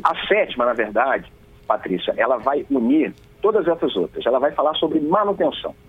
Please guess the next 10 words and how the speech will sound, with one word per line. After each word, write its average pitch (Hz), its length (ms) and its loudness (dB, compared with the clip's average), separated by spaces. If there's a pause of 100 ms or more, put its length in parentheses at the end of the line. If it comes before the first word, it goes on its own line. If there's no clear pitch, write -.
(320)
Existem 180 320 0
três 208 320 0
tipos - 260 2
de 143 60 0
manutenção, 131 640 2
Patrícia. - 480 -2 (320)
Tem 147 80 4
a 156 40 0
manutenção 156 460 0
corretiva, 143 720 0